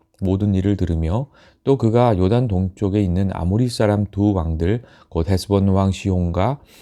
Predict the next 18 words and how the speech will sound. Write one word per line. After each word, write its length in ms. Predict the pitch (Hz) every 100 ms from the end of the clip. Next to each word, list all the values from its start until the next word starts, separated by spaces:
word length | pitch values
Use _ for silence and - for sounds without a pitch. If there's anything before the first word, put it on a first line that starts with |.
| - -
아스다롯에 640 | 85 78 104 110 104 117
있는 320 | 101 104 110
바사논 500 | 98 82 98 101 110
옥에게 480 | - 87 90 90 95
행하신 520 | 95 110 98 135 113
모든 360 | 80 85 95 117
일을 240 | 95 110
들었음이니이다. 1080 | 104 90 85 - 101 85 87 85 - 69 69 - - - - -
그러므로 340 | 98 117 151
우리 160 | 147 151
장로들과 760 | 117 117 127 120 104 101 107
우리 200 | 107 98
나라의 360 | 95 87 90 92
모든 360 | 87 85 90 87
주민이 560 | - 82 80 82 127 85
우리에게 400 | 90 90 85 90
말하여 400 | 85 80 82 80
이르되 480 | 80 85 113 95